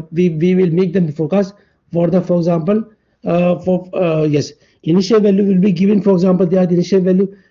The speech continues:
Uh, uh, yes, we, we can make the forecast, uh, uh, as, for example, first period method, the last period method. For example, the,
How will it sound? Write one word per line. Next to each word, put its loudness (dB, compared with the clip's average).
Uh, -6
uh, -2
yes, -2
we, -4
we -2
can 2
make 2
the 0
forecast, -2
uh, -4
uh, -2
as, 0
for 0
example, 2
first -2
period 4
method, 0
the -4
last 0
period 2
method. 2
For 0
example, 2
the, 0